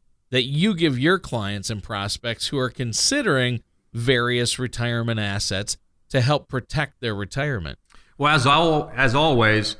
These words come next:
Speaker 2: you know, it's always important that you consult a financial professional like myself when considering various retirement assets.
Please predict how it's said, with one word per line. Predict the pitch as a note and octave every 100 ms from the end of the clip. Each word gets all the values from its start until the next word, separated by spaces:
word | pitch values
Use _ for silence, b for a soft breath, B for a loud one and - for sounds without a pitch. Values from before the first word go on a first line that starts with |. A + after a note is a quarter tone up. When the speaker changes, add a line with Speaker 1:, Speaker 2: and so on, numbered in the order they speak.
| b
Speaker 2:
you | A#2
know, | A#2+
it's | C#3+
always | D#3+ D#3
important | C#3 - D3 B2
that | A#2
you | A2+
consult | A2+ - C3+ C3 A#2+
a | A#2
financial | G#2 A#2+ B2+ B2
professional | A#2 A2 B2 A#2+ A#2+ G#2+
like | G#2
myself | A2 G#2 - D3+ B2 G#2 -
when | A#2
considering | A2 G#2+ - B2 A#2
various | G#2 A2+ A#2 A2+
retirement | A2 A2+ A2 G#2 G#2
assets. | A2 A2 - C2+ - -